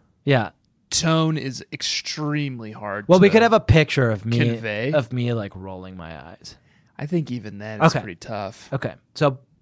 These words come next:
Speaker 1: you think procrastinate, and we'll just, like, put the, the eight part in italics so it's clear where you're supposed to emphasize it.
Speaker 2: Yes.
Speaker 1: Okay.
Speaker 2: Procrastinate does sound good.
Speaker 1: So do you wanna, you wanna do the, um, let's do this, uh,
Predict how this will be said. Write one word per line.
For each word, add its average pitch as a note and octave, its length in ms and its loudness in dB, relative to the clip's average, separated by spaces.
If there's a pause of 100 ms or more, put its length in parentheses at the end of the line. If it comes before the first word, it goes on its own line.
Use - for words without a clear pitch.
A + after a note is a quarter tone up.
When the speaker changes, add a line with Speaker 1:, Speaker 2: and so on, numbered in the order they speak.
Speaker 1:
you F3 120 4
think E3 180 2
procrastinate, C#3 1120 2 (480)
and D#3 140 4
we'll F#3 80 6
just, F3 200 4
like, E3 200 4
put - 260 2
the, B2+ 220 2 (120)
the B2+ 240 -4
eight C3+ 180 2
part A#2+ 200 -2
in G#2 220 -6
italics G2+ 640 -12
so - 280 -10
it's - 120 -16
clear G#2+ 640 -12
where B2 220 -6
you're G2+ 120 -10
supposed G2 300 -16
to - 100 -18
emphasize E2 520 -18
it. - 340 -18
Speaker 2:
Yes. - 1200 -10
Speaker 1:
Okay. G#3+ 220 4 (520)
Speaker 2:
Procrastinate C#3+ 1080 -6
does A2+ 260 -6
sound G#2 420 -10
good. - 360 -12 (240)
Speaker 1:
So - 180 0
do F#3 60 0
you G#3+ 60 0
wanna, G#3+ 500 4
you G3 120 -4
wanna G3 260 2
do F3 260 0
the, E3+ 280 0
um, D#3+ 280 0
let's E3+ 260 -8
do G#3 180 -6
this, F#3 400 -6
uh, D#3 640 -2